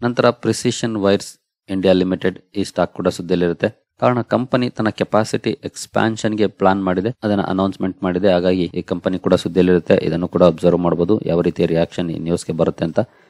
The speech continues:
ಎರಡ್ ಸಾವಿರದ ಏಳ್ನೂರು ಕೋಟಿ ಮಾರ್ಕೆಟ್ ಕ್ಯಾಪ್ ಇರುವಂತಹ ಕಂಪನಿ. ಒನ್ ಇಯರ್ ಪರ್ಫಾರ್ಮೆನ್ಸ್ ಅರವತ್ತೆಂಟು ಪರ್ಸೆಂಟ್ ಇದೆ, but ಇಲ್ಲಿ ವಾಲಟೈಲ್ ಪರ್ಫಾರ್ಮೆನ್ಸ್ ಸ್ಟಾಕ್ ಅಲ್ಲಿ ಕಂಡು ಬಂದಿದೆ. ಫೈವ್ ಇಯರ್ಸ್ ಅಲ್ಲಿ ಸೆವೆನ್ ತರ್ಟಿ ಪರ್ಸೆಂಟ್ ತುಂಬಾ ಒಳ್ಳೆ ಪರ್ಫಾರ್ಮೆನ್ಸ್ ಕೊಟ್ಟಿದೆ. ಮ್ಯಾಕ್ಸಿಮಮ್ ಪರ್ಫಾರ್ಮೆನ್ಸ್ ಈ ರೀತಿ ಇದೆ. ಇಂಟ್ರೆಸ್ಟ್ ಇರೋ ಸ್ಟಡಿ ಮಾಡ್ಬೋದು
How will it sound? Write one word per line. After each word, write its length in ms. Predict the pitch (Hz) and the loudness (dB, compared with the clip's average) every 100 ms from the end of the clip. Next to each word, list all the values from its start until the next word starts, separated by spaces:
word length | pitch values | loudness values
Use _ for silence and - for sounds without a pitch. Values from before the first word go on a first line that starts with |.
| _ | _
ಎರಡ್ 140 | 90 87 | -2 4
ಸಾವಿರದ 260 | 98 95 | 6 6
ಏಳ್ನೂರು 320 | 92 101 104 | 6 6 4
ಕೋಟಿ 200 | 95 90 | 2 0
ಮಾರ್ಕೆಟ್ 340 | 92 90 - - | 0 -2 -4 -2
ಕ್ಯಾಪ್ 200 | 92 - | -2 0
ಇರುವಂತಹ 320 | 92 90 90 | -4 -2 -2
ಕಂಪನಿ. 420 | - 90 98 139 - | -2 -4 -6 -6 -10
ಒನ್ 160 | 95 95 | -8 -2
ಇಯರ್ 140 | 92 | -2
ಪರ್ಫಾರ್ಮೆನ್ಸ್ 640 | 87 80 - 90 90 90 - | 0 -4 -2 -2 -2 -6 -8
ಅರವತ್ತೆಂಟು 560 | - 92 92 - 90 | -6 -2 -2 -4 -8
ಪರ್ಸೆಂಟ್ 340 | - 101 98 90 | -8 -8 -6 -4
ಇದೆ, 400 | 120 - _ _ _ | -4 -6 _ _ _
but 140 | 107 110 | 0 2
ಇಲ್ಲಿ 140 | 113 | 4
ವಾಲಟೈಲ್ 520 | 104 101 104 101 104 | 2 4 2 2 0
ಪರ್ಫಾರ್ಮೆನ್ಸ್ 720 | - 92 - 92 90 92 92 | 0 -4 2 2 2 -2 -6
ಸ್ಟಾಕ್ 260 | 87 87 85 | -4 -2 -2
ಅಲ್ಲಿ 120 | 90 | -4
ಕಂಡು 220 | - 90 | -6 -6
ಬಂದಿದೆ. 220 | 87 87 110 - _ _ _ | -6 -6 -8 -10 _ _ _
ಫೈವ್ 200 | 95 92 | 2 4
ಇಯರ್ಸ್ 220 | 92 90 | 4 2
ಅಲ್ಲಿ 200 | 95 98 92 _ - | -2 -4 -6 _ -6
ಸೆವೆನ್ 220 | 95 95 | -4 0
ತರ್ಟಿ 240 | 95 98 | 0 0
ಪರ್ಸೆಂಟ್ 420 | - 92 98 92 98 | -2 -4 -4 -8 -8
ತುಂಬಾ 280 | - 92 90 | -10 -2 0
ಒಳ್ಳೆ 140 | 92 | 0
ಪರ್ಫಾರ್ಮೆನ್ಸ್ 640 | - - 92 90 90 - | -2 -4 -2 -2 -4 -8
ಕೊಟ್ಟಿದೆ. 340 | - 92 - 92 | -12 -10 -4 -4
ಮ್ಯಾಕ್ಸಿಮಮ್ 720 | - _ 101 101 95 92 92 | -6 _ -6 -4 -2 -2 0
ಪರ್ಫಾರ್ಮೆನ್ಸ್ 580 | 95 - 92 92 104 - | -2 0 -2 -2 -6 -4
ಈ 100 | 95 | -2
ರೀತಿ 220 | 87 - | -2 -4
ಇದೆ. 160 | 90 - _ _ _ _ | -6 -8 _ _ _ _
ಇಂಟ್ರೆಸ್ಟ್ 300 | 117 113 110 | -4 -2 0
ಇರೋ 120 | 117 110 | 2 2
ಸ್ಟಡಿ 260 | - 107 | 2 0
ಮಾಡ್ಬೋದು 380 | 101 95 104 117 | 0 0 0 -2